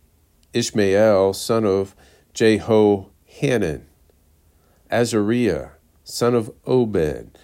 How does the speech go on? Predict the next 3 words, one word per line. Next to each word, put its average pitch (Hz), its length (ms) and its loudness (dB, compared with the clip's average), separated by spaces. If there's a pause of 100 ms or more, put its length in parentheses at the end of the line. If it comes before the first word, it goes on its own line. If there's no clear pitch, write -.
(220)
Mahaziaiah, 113 1400 2 (2500)
son 107 440 -4
of 92 480 -2